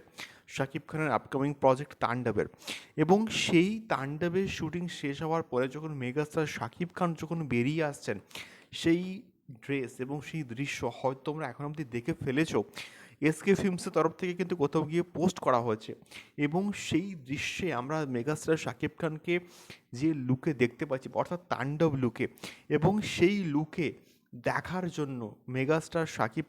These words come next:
খানকে সেখানে জনসমুদ্র কিন্তু একটা সৃষ্টি হয়েছে।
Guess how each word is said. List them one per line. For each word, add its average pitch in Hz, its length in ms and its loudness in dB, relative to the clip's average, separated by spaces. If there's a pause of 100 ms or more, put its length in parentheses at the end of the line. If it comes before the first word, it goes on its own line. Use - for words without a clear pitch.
খানকে 131 420 -2 (480)
সেখানে 147 560 0 (300)
জনসমুদ্র 135 1120 2
কিন্তু 135 360 -4
একটা 127 200 -2
সৃষ্টি - 440 -6
হয়েছে। 104 360 0